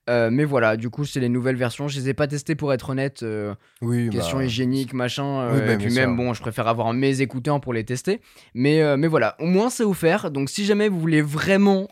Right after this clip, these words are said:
Speaker 1: avoir
Speaker 2: Mais
Speaker 1: ces nouveaux,
Speaker 2: c'est offert
Speaker 1: euh,
Speaker 2: uniquement là pour la précommande.
Speaker 1: Pour
Speaker 2: C'est
Speaker 1: la
Speaker 2: pas
Speaker 1: précommande.
Speaker 2: offert si tu l'achètes plus tard, euh,
Speaker 1: Exactement,
Speaker 2: ok, ok.
Speaker 1: pour la précommande. Donc au final,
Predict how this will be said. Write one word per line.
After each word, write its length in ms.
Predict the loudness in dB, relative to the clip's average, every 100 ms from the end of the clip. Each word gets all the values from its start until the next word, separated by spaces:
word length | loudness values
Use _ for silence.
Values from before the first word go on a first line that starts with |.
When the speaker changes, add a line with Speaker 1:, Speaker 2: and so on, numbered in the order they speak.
| -2
Speaker 1:
avoir 300 | 0 2 2
Speaker 2:
Mais 60 |
Speaker 1:
ces 180 | 2 0
nouveaux, 180 | 0 0
Speaker 2:
c'est 80 | 2
offert 300 | 4 4 2
Speaker 1:
euh, 60 | 2
Speaker 2:
uniquement 400 | 0 0 0 2
là 180 | 2 2
pour 160 | 0
la 80 | -2
précommande. 440 | -2 -2 0 0 2
Speaker 1:
Pour 80 |
Speaker 2:
C'est 40 | 2
Speaker 1:
la 40 |
Speaker 2:
pas 120 | 4 4
Speaker 1:
précommande. 260 | 4 2
Speaker 2:
offert 140 | 0 -2
si 140 | -8
tu 380 | -10 -6 -4 -2
l'achètes 320 | -2 -4 -6
plus 140 | -10
tard, 300 | -4 -2 0
euh, 20 | 0
Speaker 1:
Exactement, 480 | 0 -2 0 0 -2
Speaker 2:
ok, 80 | -4
ok. 80 | -4
Speaker 1:
pour 100 | -4
la 80 | -2
précommande. 320 | -4 -4 -4
Donc 140 | -2
au 60 | -2
final, 360 | 0 0 -2